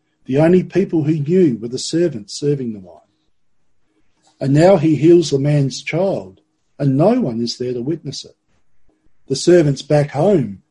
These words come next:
on-, don't know what happened. They only know that the boy suddenly gets well. That all tells me something about the value of miracles in stirring genuine,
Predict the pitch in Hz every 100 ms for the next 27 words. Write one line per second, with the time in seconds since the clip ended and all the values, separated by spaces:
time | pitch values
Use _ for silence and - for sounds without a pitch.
0 | _ _ _ 156 196 190 143 165 190 165
1 | 139 127 127 143 220 123 110 131 147 202
2 | 214 175 180 185 117 165 - _ _ _
3 | - 139 127 135 156 135 - 143 139 123
4 | 123 123 - 131 123 - _ _ _ _
5 | _ _ _ _ _ _ _ - _ _
6 | _ _ _ _ - 185 196 208 208 190
7 | 208 - 175 143 185 190 - 127 127 120
8 | 147 139 117 143 151 165 135 139 127 120
9 | 120 151 190 185 104 110 - 127 120 -
10 | 127 127 120 117 135 147 196 156 113 127
11 | 143